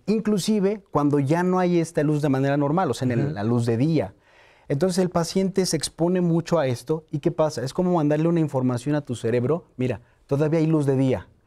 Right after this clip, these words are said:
Speaker 1: Entonces, esto se ha demostrado que interrumpe los ciclos normales del sueño. Entonces, y típico, a mucha gente le pasa que puede estar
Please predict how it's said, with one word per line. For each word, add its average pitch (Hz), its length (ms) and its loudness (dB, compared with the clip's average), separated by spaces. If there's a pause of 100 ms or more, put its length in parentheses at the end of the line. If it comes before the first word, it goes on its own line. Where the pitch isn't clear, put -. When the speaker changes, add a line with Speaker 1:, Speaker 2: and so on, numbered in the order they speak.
(340)
Speaker 1:
Entonces, 131 320 -2
esto 170 360 0
se - 180 0
ha 139 300 2
demostrado 147 800 0 (160)
que 143 100 0
interrumpe 151 1000 0 (240)
los 135 180 0
ciclos 160 300 0
normales 143 480 0
del 131 160 -2
sueño. 143 480 -2 (720)
Entonces, 143 440 0
y 156 80 0
típico, 180 460 0
a 113 60 0
mucha 143 260 0
gente 151 300 -2
le 127 100 0
pasa 127 300 -2
que 110 120 -4
puede 156 220 0
estar 156 380 -2